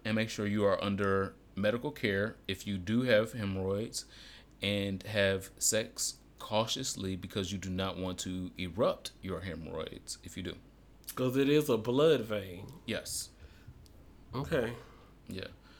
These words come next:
Speaker 1: Um, what you can do if you do have hemorrhoids is wash them gently if you have them externally or thrombosed or prolapsed. I'm not judging.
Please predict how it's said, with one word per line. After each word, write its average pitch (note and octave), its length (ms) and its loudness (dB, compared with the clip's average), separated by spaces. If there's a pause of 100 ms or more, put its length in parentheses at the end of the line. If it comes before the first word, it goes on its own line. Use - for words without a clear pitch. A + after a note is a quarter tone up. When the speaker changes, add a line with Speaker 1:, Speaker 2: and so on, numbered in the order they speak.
(300)
Speaker 1:
Um, G2+ 600 2 (100)
what A#2+ 220 4
you C3 60 0
can C3 160 4
do B2 520 6
if G#2 140 -4
you A2 120 2
do A#2+ 200 4
have A#2+ 220 0
hemorrhoids G#2 560 2
is F#2+ 380 -4 (240)
wash G2+ 340 2
them A2 320 0
gently A#2 600 -2 (720)
if - 160 -10
you G#2 80 0
have G2 160 2
them F#2 160 -2
externally F#2+ 560 -2
or F#2 80 -2
thrombosed F2+ 520 -4
or E2 100 -4
prolapsed. E2+ 640 -4 (1080)
I'm F#2 60 -6
not F2+ 160 -4
judging. F#2 400 -6